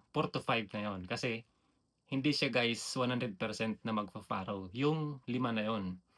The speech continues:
Okay? Kaya ang ginagawa natin dito, tulad dun sa mga nabanggit nung una, sila Katner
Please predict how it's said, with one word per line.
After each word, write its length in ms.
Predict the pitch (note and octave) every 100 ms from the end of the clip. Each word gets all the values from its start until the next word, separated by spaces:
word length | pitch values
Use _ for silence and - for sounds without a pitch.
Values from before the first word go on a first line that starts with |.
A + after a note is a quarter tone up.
| _ _
Okay? 240 | - B2+ B2+
Kaya 160 | C3
ang 60 | C#3
ginagawa 320 | D3+ D3+ C#3+
natin 320 | C#3 - C3+
dito, 240 | B2+ - G#2
tulad 320 | E3 F3 D#3
dun 80 | D3
sa 80 | D3
mga 240 | C#3+ C3+
nabanggit 400 | B2+ B2 A#2+ A#2+
nung 160 | A#2 -
una, 400 | A#2 G2+ G2 - _ _ _ _ _
sila 320 | - A2+ G#2
Katner 400 | - - - A2+